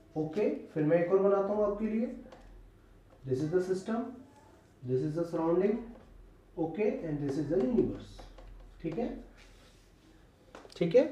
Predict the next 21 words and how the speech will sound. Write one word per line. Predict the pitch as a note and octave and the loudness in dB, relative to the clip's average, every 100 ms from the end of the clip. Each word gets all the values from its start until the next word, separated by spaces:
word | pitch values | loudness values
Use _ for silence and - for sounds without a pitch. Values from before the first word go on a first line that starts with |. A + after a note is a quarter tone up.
| - - - - | -4 -18 -14 6
आइए | E3 A3+ C#4 | 10 12 12
हम | C4 | 12
लोग | C4+ | 10
बहुत | C4 C4 | 10 10
सिंपल | G#3 F#3+ A3+ | 10 8 10
भाषा | A3+ A3 A3+ | 10 8 6
में | A3+ | 4
बोलते | E3+ D3+ D#3+ | 4 4 2
हैं, | C#3 D3+ F#3+ - - - - - | 2 0 -4 -10 -18 -20 -20 -8
system | G#3 F#3+ - B3+ B3+ | -4 0 4 6 6
which | B3 - | 4 2
can | G#3+ G#3+ | 4 4
exchange, | F#3+ - E3 C3+ - - - - - | 2 4 4 4 2 -2 -8 -20 -20
system | - G3 G3 B3 A3 | -6 -4 2 2 2
which | - - | 0 0
can | G3+ | 4
exchange | F#3 - F#3 C#3 B2+ - - - - - - - | 4 4 6 6 4 -2 -10 -20 -20 -20 -20 -4
energy | F3 F#3+ A3 G#3+ B3+ B3+ | 2 4 4 6 4 6
and | G3 G3 | 6 6
mass | D#3+ D3 G3 - - - D3 | 6 4 4 -2 -14 -14 -4
both | C#3 F#3 A3 | 6 8 8